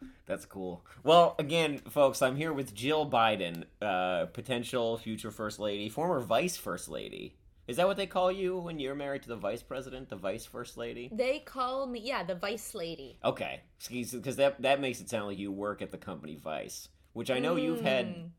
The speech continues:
Speaker 1: some really nice things to say about. I don't really know why. They're not really great on treating women
Speaker 2: Vice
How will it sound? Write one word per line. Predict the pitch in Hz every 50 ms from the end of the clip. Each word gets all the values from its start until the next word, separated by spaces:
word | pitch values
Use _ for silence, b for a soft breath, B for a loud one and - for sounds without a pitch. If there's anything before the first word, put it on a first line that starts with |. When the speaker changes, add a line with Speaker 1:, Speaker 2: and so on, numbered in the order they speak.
| _ _
Speaker 1:
some | - - 120 110 107
really | 135 208 - 202 160
nice | 131 123 120 117 -
things | - 113 113 104
to | 104 98
say | - 117 113 113
about. | 110 104 98 92
I | 101
don't | 104 110
really | 113 110 107 104
know | 98 95
why. | 87 87 98 101 101 98
They're | 92 85 87 85 - - - -
not | 98 107 107 - - 101
really | 101 107 107 104
great | 98 87 95 98 98 98
on | 98 92 92 90 92 87 - - -
treating | - 123 104 101 90 92
women | 95 98 101 101 95 92 92 87 85 - - _ b b b b b b b b
Speaker 2:
Vice | 226 214 208 269 302 349 466 523 523 - -